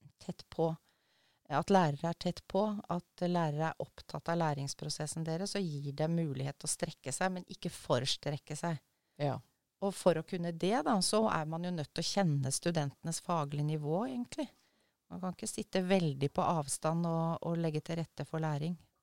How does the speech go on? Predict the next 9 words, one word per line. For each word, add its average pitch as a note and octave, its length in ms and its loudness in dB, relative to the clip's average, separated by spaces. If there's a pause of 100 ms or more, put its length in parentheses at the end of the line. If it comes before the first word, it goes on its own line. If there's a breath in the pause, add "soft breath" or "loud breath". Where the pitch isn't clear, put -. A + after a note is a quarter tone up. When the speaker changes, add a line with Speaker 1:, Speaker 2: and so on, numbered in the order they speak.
Speaker 1:
på F3+ 80 -4
en F3 80 0
god E3 160 2
måte. E3 300 -4 (640)
Speaker 2:
Men G#3+ 160 4
når A3+ 80 6
du G#3+ 80 8 (160)
snakker F#3+ 380 2
om F3+ 80 4